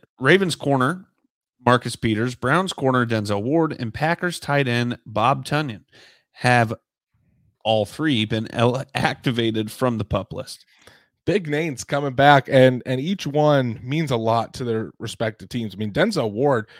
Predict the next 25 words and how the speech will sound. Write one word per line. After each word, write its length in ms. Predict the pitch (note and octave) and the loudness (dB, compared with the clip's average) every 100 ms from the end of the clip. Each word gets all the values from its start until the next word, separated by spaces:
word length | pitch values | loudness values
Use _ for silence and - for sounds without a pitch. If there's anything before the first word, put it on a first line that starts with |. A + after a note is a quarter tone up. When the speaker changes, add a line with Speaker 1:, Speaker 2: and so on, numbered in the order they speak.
| - | -8
Speaker 2:
top 220 | - F#3+ - | 0 0 2
five 220 | C3 - | -4 -2
cornerback 540 | B2 C3+ A#2 G#2+ G#2 | -4 -2 0 0 0
in 60 | A2 | -6
the 100 | G2+ | -4
league. 240 | A#2+ - _ _ _ _ - | -6 -8 _ _ _ _ -2
Marcus 400 | B2+ D#3 C#3+ - | 4 4 2 -2
Peters 520 | D3+ F3 C#3+ B2+ - - - - _ _ _ - | 0 2 2 2 -4 -18 -20 -20 _ _ _ 2
definitely 460 | D#3+ G#3 C#3+ B2 A2 | 2 4 0 -2 -4
is 180 | G2+ | -4
needed 320 | G#2 A2 G2+ F#2+ | -6 -6 -6 -6
there 200 | A2 G#2+ | -4 -2
for 140 | A#2 | -2
that 160 | A2 G#2 | -2 -2
Ravens 400 | A#2 A2+ G2 G2 | -2 -2 -6 -6
defense. 560 | A#2+ C#3+ A#2 A2+ A#2 | -4 -2 0 0 -2
And 300 | - A#2+ A#2+ | -4 -2 0
Speaker 1:
Yeah. 160 | A#2+ G#2 | 2 2
Speaker 2:
then 220 | A#2 A2 _ _ - | 0 -6 _ _ -2
without, 560 | A#2+ C3 D#3 F#3+ - _ - _ _ _ _ _ - | 0 4 6 6 4 _ -20 _ _ _ _ _ -10
without 380 | A#2+ C#3+ D3+ | 0 2 2
Bo-, 80 | C3+ | 0
uh, 460 | C#3 B2+ A#2+ A2+ G#2+ _ - | 0 0 0 0 -4 _ -12
Davante 440 | A#2 C3+ C3+ B2 | -4 -4 -4 -2
Adams, 560 | A#2 C3 D3+ C3 A#2 - | 0 2 0 -2 -8 -14